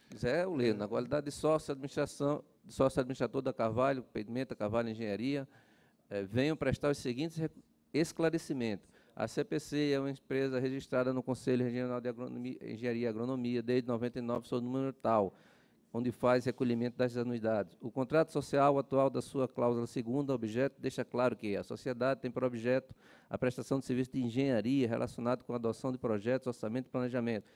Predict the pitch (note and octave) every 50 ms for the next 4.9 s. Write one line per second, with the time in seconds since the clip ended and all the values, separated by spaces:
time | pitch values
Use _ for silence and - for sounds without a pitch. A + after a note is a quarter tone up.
0 | _ _ _ - G#2 - - A#2 A#2 - - A#2+ A2+ A#2+ B2 - - G#2+ G#2 G#2+
1 | A2+ A2+ A2 G2 - A2+ G#2+ G#2+ G#2 G#2 A2 A2 A2 G#2+ G#2+ G#2 F#2+ F2 - _
2 | _ _ _ _ - A2+ A2 - B2 - D3 C#3 C3+ D3+ D#3 D3 C#3 - C3+ B2+
3 | C#3+ C#3+ C3+ - C#3 C#3+ C#3 B2+ B2+ C3+ C3+ C#3 D3 C#3 B2 A2+ - D3+ D3 D#3
4 | D3 - D3 C3+ C3 C#3 C#3+ C#3 - - C#3 A2+ G#2+ B2 C3 B2 A2 F#2+